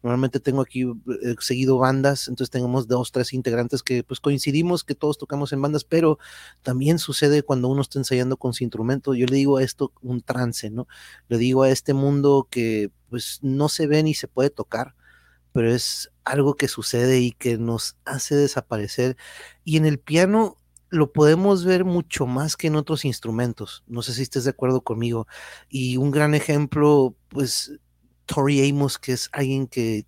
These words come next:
ah, Yuri es mega, mega fan y ella me ha inculcado mucho de Tori Amos, pero es esta mujer que es una maestra para el piano, pero su presencia a un lado del piano está también otra, ¿no?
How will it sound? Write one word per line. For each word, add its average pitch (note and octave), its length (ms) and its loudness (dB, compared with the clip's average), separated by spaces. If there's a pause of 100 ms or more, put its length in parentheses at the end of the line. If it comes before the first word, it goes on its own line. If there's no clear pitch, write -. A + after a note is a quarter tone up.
(180)
ah, - 100 -14
Yuri B2+ 460 -2
es B2 340 -4
mega, B2+ 400 -2
mega G#2+ 280 -4
fan B2+ 260 -2
y B2 100 0
ella A#2+ 200 0
me A#2 100 -4
ha A#2 40 -4
inculcado A#2 480 -4
mucho C#3 300 -2
de A#2 80 0
Tori B2 360 -2
Amos, B2+ 280 -4 (420)
pero B2+ 200 2
es B2+ 100 0
esta C#3+ 240 -4 (100)
mujer C3+ 500 0
que C#3+ 300 -2
es C3 200 -6
una D#3+ 280 -2
maestra C3 520 -2
para A#2+ 200 -2
el A2+ 100 -2
piano, C3 380 -2
pero C3 320 4
su B2 480 -4 (320)
presencia D#3+ 760 0
a C#3 100 2
un D3+ 180 2
lado D#3+ 240 6
del B2+ 120 2
piano C3 300 0
está - 200 -6
también A#2 340 -4
otra, B2 280 -6
¿no? A#2 160 -6